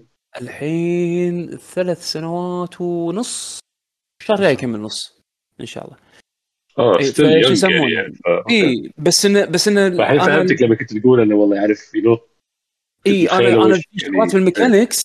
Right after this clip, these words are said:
Speaker 1: أنا من ناحية الميكانيكس الجيم بلايز، ش-، يعني اسم الله عليه هو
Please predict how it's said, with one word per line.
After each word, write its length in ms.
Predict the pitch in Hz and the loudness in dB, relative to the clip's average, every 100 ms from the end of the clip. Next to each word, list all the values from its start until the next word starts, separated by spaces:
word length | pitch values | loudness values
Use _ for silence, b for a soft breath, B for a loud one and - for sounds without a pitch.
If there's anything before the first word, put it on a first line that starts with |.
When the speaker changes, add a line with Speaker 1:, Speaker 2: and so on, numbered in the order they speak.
| - | -4
Speaker 1:
أنا 200 | 160 139 | -4 -2
من 140 | 151 | -2
ناحية 260 | 160 180 170 147 | -2 -2 -6 -6
الميكانيكس 640 | 139 131 135 165 156 139 | -6 -4 -4 -4 -4 -6
الجيم 320 | 123 135 170 | -4 -4 -4
بلايز، 640 | 139 151 190 160 - 85 - - | -2 -2 -2 -6 -12 -16 -16 -16
ش-، 160 | 131 - | -14 -14
يعني 340 | - 139 147 143 - | -10 -6 -6 -8 -12
اسم 140 | - 175 | -6 0
الله 120 | 147 | 0
عليه 200 | 165 156 | 2 0
هو 560 | 147 143 131 123 135 | 2 0 0 -2 -8